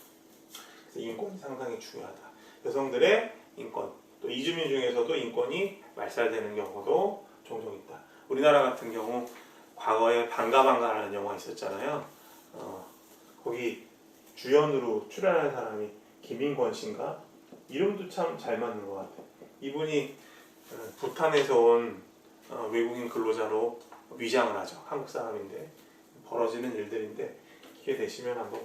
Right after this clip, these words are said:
보세요. 어, 자, 인권도 상당히 중요하다. 그러니까 모든 조직들은, 기업들은, 어, 여성,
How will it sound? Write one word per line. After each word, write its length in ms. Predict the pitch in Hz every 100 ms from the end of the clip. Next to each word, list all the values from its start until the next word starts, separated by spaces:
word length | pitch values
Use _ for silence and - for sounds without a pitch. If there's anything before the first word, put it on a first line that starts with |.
| -
보세요. 280 | - - - - - - - -
어, 200 | - - - - - -
자, 80 | -
인권도 480 | 117 147 180 170 156
상당히 440 | 160 143 135 135
중요하다. 1000 | - - 117 113 101 - 123 120 107 - - - - - - - - -
그러니까 180 | - -
모든 300 | 392 247 220
조직들은, 760 | 135 143 147 139 160 190 139 -
기업들은, 680 | 127 - 135 175 247 285 - - - - -
어, 360 | 113 107 101 95 - -
여성, 540 | 127 131 131 113 104